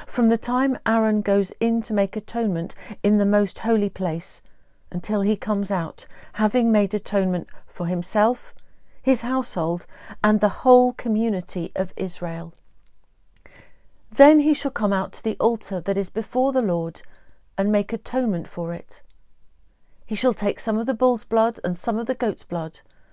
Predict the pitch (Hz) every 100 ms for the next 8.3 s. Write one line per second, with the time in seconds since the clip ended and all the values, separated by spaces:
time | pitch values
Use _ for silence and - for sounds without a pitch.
0 | - - - 185 240 220 - 196 196 -
1 | 220 233 226 240 220 214 214 208 - 185
2 | 165 - 160 - - - - - - -
3 | - - - - - - _ _ - 185
4 | 208 196 - 196 190 190 - 214 247 202
5 | 175 170 170 - 196 185 - 190 202 185
6 | - 220 208 165 165 - - - - 240
7 | 247 240 269 214 165 170 208 - 202 190
8 | 175 165 -